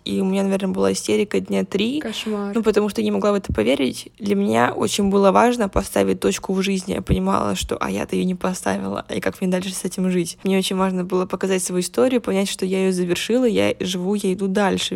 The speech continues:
Speaker 1: без всех своих сломов. Я понимаю, что, а как мне дальше жить? Ну, то есть я ее не поставила там.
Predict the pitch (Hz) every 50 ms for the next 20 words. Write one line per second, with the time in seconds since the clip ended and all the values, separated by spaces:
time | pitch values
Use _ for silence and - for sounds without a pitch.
0 | 190 196 185 180 175 185 - - 202 185 - - 196 196 190 - 196 190 185 175
1 | 180 - - - - - - - - - - - 202 190 - 196 190 190 190 196
2 | 190 190 185 - - 190 185 180 180 180 - - - _ - - 202 - - 214
3 | 208 - - - 190 185 180 185 190 196 - - 185 180 190 185 196 190 - -
4 | - 185 185 180 185 180 180 185 - - - 208 190 180 185 185 190 - 208 208
5 | - - 208 208 - 202 - 196 190 190 - - 208 208 202